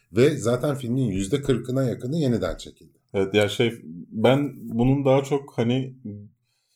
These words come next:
Speaker 2: e, Gareth Edwards'ın daha çok savaş üzerine, hani burada
Speaker 1: Evet, ciddi bir savaş filmi.
Speaker 2: Jedi, Jedi'ların gücün çok olmadığı,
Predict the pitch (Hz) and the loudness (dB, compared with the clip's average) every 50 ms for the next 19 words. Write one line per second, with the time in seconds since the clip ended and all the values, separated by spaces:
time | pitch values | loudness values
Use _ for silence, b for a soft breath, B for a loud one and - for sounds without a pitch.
0 | _ _ - 87 90 90 90 92 90 - 107 110 123 127 127 147 139 135 131 120 | _ _ -6 -2 0 0 0 0 2 2 4 4 4 4 4 2 2 2 2 2
1 | 120 117 120 - - 151 143 127 127 131 135 131 - - 127 - - - 123 117 | 0 0 -2 -4 -4 -4 0 2 4 4 4 2 0 -6 -10 -6 -2 2 4 4
2 | 127 131 131 127 110 104 104 98 101 101 104 107 107 110 110 101 98 104 98 - | 4 4 2 -2 0 0 2 2 2 0 -2 -4 -4 -4 -4 -4 -4 -6 -8 -10
3 | - - 98 101 101 110 110 107 113 110 113 - - 131 131 113 98 87 - 123 | -12 -14 -10 -8 -6 -4 0 2 2 2 2 0 2 2 4 4 2 0 -4 -8
4 | 135 127 - 120 98 107 123 160 143 127 123 - - 127 113 - 127 131 123 127 | -8 -6 -4 -4 -4 -2 0 0 2 2 2 0 -2 -4 -2 2 2 2 4 4
5 | 127 123 127 127 123 117 110 113 127 123 117 123 123 120 120 117 117 113 117 117 | 4 4 4 2 0 -2 0 2 2 2 4 4 4 4 4 2 2 0 0 0
6 | 117 117 110 110 107 107 117 117 120 117 - - 123 - - 131 123 120 113 110 | -2 -2 -2 -4 -6 -4 -2 -2 -2 -2 -2 -2 -2 2 2 2 4 4 2 0
7 | 101 95 98 101 120 139 | 0 2 2 2 2 0